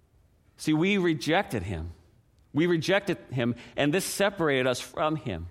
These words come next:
And I was talking about this one time on the bus with somebody, and they said, "Well, I haven't rejected God." "What do you mean I rejected God? I'm not a sinner."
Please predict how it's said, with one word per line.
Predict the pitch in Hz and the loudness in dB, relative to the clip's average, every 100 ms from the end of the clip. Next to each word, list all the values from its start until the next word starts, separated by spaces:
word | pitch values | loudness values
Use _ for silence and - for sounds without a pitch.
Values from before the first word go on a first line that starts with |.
| - _ _ _ _ _ _ _ _ _ - - _ - | -18 _ _ _ _ _ _ _ _ _ -20 -20 _ -2
And | 147 | 2
I | |
was | 170 | 2
talking | 170 208 214 202 | 4 2 4 2
about | 165 160 156 | 4 4 4
this | 160 - | 0 0
one | 151 165 | 0 0
time | 170 170 160 | 2 2 2
on | |
the | 147 | 2
bus | 139 180 - | 2 0 0
with | 139 | -4
somebody, | - 117 110 107 113 143 - _ _ - - - | 0 2 2 2 0 -4 -16 _ _ -20 -20 -10
and | - 160 | -2 0
they | |
said, | 156 | 2
"Well, | 165 165 | 4 4
I | 170 226 | 6 4
haven't | 277 165 | 2 0
rejected | 120 131 120 101 - | 0 -2 -2 -4 -2
God." | 104 101 208 180 | 0 2 2 0
"What | 156 | 0
do | |
you | 233 | 2
mean | 277 | 2
I | 214 | 2
rejected | 139 135 113 104 | 0 0 -2 -2
God? | 120 110 | 0 2
I'm | 190 | 2
not | 214 | 0
a | 123 | -2
sinner." | - 110 113 170 | -2 -2 -2 -4